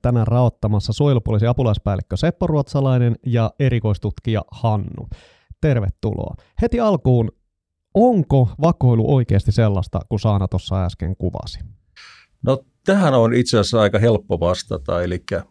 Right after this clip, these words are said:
Speaker 2: ei todellakaan.
Speaker 1: <laughs>
Speaker 2: Tietysti viihdeteollisuus luo kuvaa vakoilusta omalla tavallaan. Se tehtävänä on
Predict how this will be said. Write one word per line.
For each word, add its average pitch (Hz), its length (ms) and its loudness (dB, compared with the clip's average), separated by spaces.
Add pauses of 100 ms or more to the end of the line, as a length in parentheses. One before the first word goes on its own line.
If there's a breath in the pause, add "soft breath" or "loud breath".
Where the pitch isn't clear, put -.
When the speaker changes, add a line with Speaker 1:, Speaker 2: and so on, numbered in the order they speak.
(120)
Speaker 2:
ei 107 200 0
todellakaan. 92 920 -2 (720 loud breath)
Speaker 1:
<laughs> - 680 -20
Speaker 2:
Tietysti 151 380 -2
viihdeteollisuus 151 1300 2 (280)
luo 123 260 2
kuvaa 120 500 2
vakoilusta 104 720 -2 (600 loud breath)
omalla 95 340 2
tavallaan. 95 600 0
Se 92 140 -4
tehtävänä 92 460 -2
on 90 320 0